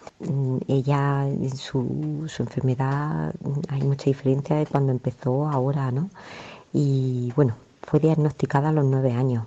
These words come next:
porque esta enfermedad no se, no, te dicen que no es, que no tienes nada, que estás muy bien. Pero el caso es que mi hija ya está,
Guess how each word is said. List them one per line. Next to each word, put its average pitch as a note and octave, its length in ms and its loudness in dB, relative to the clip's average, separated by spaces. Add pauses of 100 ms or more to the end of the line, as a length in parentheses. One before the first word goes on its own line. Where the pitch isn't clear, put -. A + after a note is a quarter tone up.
(160)
porque - 260 -8
esta - 140 -6
enfermedad C#3 580 2 (640)
no C3+ 260 4
se, - 400 0 (160)
no, C#3+ 420 4 (380)
te B2+ 120 2
dicen C#3+ 320 2
que - 160 -2
no C3 180 4
es, B2+ 240 2 (420)
que - 100 -6
no B2 120 2
tienes B2 300 6
nada, C3 440 0
que - 100 -4
estás C3+ 200 -2
muy C3+ 180 4
bien. D3 220 2 (520)
Pero B2+ 180 0
el A2+ 80 -4
caso - 260 -6
es - 40 -18
que - 140 -2
mi D#3 120 6
hija E3 360 0 (300)
ya C3+ 160 0
está, F3 480 -2